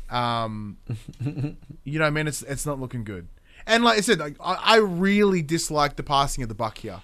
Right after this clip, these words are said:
Speaker 1: Like, in this, in this statement, there is no acknowledgement of, of, of mistake.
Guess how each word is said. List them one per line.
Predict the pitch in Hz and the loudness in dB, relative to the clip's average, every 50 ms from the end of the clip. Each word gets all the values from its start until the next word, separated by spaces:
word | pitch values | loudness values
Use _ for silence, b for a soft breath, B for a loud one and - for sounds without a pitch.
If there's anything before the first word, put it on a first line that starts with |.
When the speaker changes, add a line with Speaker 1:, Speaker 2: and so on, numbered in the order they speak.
| b b b b b b b b b - | b b b b b b b b b 0
Speaker 1:
Like, | 156 175 170 - - | 0 0 0 -2 -4
in | 196 233 254 254 240 | 2 2 4 4 4
this, | 233 226 - | 4 2 0
in | - - - 214 214 214 | -2 -2 0 0 2 2
this | 214 214 - | 2 0 0
statement, | - - - 190 185 196 202 220 208 185 | 0 2 2 2 2 2 0 -4 -2 0
there | 196 180 175 | 0 2 2
is | 170 160 143 | 0 -2 -2
no | 151 156 170 175 185 185 196 | -4 0 2 4 4 4 2
acknowledgement | - 165 156 147 151 151 151 156 156 151 - - 147 139 | 0 -2 -4 -4 -4 -4 -2 -2 -2 -4 -4 -6 -6 -6
of, | 131 127 - | -6 -8 -10
of, | - - 127 123 120 - - _ - | -8 -8 -8 -8 -8 -14 -18 _ -8
of | 127 123 113 107 - - _ _ - | -8 -8 -8 -8 -14 -20 _ _ -10
mistake. | 131 127 127 - - - 120 104 87 - - - | -8 -6 -6 -6 -6 -6 -8 -8 -10 -12 -16 -20